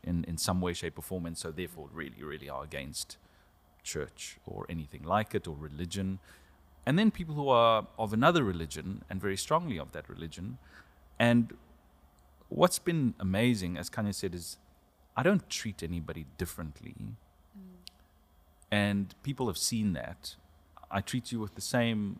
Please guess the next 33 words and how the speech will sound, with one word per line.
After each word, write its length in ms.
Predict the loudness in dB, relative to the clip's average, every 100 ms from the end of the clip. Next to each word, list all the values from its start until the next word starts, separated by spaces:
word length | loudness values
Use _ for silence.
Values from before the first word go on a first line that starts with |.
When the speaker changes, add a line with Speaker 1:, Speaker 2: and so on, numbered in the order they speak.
| -10
Speaker 1:
level 240 | -8 -6 -6
of 100 | -6
respect 500 | -6 0 0 0 -10
and, 220 | -8 -8 -10
and 160 | -12
love, 340 | -2 2 2 0
as 120 | -8
Kanye 260 | -6 -6 -6
says, 240 | -8 -6
and 100 | -6
I 60 | -4
work 320 | 0 0 0
with 140 | -10
you 60 | -8
in 60 | -6
the 80 |
same 280 | -4 -4 -2
way. 400 | 2 2 2 -2 -8 -20 -20 -20 _ _ _ _ _ -20 _ _ 2
And 100 | 6
what's 180 | 6 4
been 140 | 2
interesting 420 | 2 0 -2 0
is 120 | 0
through 320 | -2 -2 0 4
that, 380 | 2 2 -6 -20 _ _ _ -20 -20 -20 -20 -20 2
I 100 | 4
can 180 | 4 2
tell 180 | 4 2
you 60 |
in 80 | 4
the 80 | 2
last, 320 | 4 4 2
say, 160 | -4